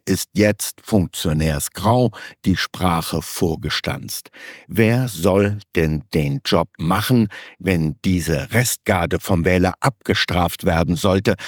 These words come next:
Es stehen Wahlen an, deshalb das Nazi-Gepöble als letzter Grund. Wen gibt es in der S P D? Einen Ministerpräsidenten in Hannover mit dem Charisma eines Oberregierungsrates,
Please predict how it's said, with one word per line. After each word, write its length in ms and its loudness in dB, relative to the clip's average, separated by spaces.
Es 160 -2
stehen 400 2
Wahlen 320 0
an, 320 -8
deshalb 540 0
das 300 -4
Nazi-Gepöble 1200 2
als 360 -4
letzter 540 -2
Grund. 560 -10
Wen 240 2
gibt 200 0
es 180 2
in 100 4
der 160 2
S 180 -4
P 160 2
D? 360 4
Einen 440 2
Ministerpräsidenten 1120 2
in 260 -2
Hannover 520 2
mit 220 2
dem 300 0
Charisma 800 2
eines 500 -2
Oberregierungsrates, 1400 0